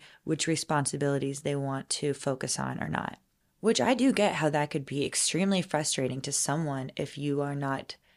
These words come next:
doing your part anymore because you're so self-involved with yourself. And I think it could be very difficult for someone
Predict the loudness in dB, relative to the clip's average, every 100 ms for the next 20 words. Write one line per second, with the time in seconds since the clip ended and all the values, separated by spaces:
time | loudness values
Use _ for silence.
0 | _ -4 0 0 0 -2 0 0 0 0
1 | -2 -2 -4 -6 -6 -4 -2 0 -2 -6
2 | -18 -20 -10 -4 -2 -2 -2 0 0 0
3 | -4 -12 -20 _ -6 -4 -2 -2 0 0
4 | -2 -8 -20 -20 _ -2 -2 -2 -2 -2
5 | -4 -2 0 2 0 2 0 0 0 2
6 | 2 0 -6 -8 -4 -2 -2 -2 -4 -6